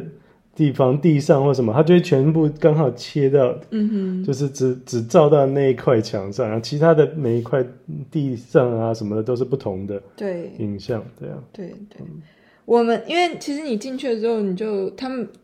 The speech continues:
Speaker 2: 他们只管进啊，他们不管你什么时候出来。
Speaker 1: 嗯。
Speaker 2: 所以我又回去 <laughs> 又看了一次。
Speaker 1: 嗯。
Speaker 2: <laughs> 所以你，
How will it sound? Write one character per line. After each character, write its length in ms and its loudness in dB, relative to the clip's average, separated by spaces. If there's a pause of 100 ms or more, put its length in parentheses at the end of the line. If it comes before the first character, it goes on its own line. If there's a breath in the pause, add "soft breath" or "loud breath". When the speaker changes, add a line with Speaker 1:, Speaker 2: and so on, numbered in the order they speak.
(220)
Speaker 2:
他 100 -8
们 320 -4
只 140 -6
管 200 -4
进 240 -8
啊， 140 -12
他 60 -8
们 200 -4
不 140 -4
管 180 -6
你 140 -10
什 60 -10
么 120 -10
时 60 -8
候 80 -8
出 300 -10
来。 160 -14 (180)
Speaker 1:
嗯。 240 -6 (160)
Speaker 2:
所 140 2
以 20 8
我 160 6
又 140 2
回 180 -2
去 160 6
<laughs> 380 8
又 120 8
看 300 0
了 140 2
一 140 -2
次。 280 -6
Speaker 1:
嗯。 280 -4
Speaker 2:
<laughs> 1000 0
所 160 4
以 60 4
你， 180 -2